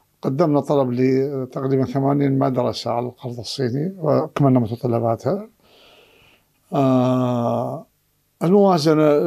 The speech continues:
بالحقيقة، آه،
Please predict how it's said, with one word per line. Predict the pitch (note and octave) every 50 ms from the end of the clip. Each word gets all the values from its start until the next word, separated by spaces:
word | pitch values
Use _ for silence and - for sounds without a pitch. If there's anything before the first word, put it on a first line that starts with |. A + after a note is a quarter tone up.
| C#3+ F#3 E3 E3 G3 F3 F3 F3
بالحقيقة، | D#3+ D#3+ C#3 - C3+ C3 C#3+ C3+ A#2 C3 C3 C3 B2+ C3 D#3 F#3 G3+ - - _ _ _ _ - - - - _ _ _ -
آه، | A3 G#3 G3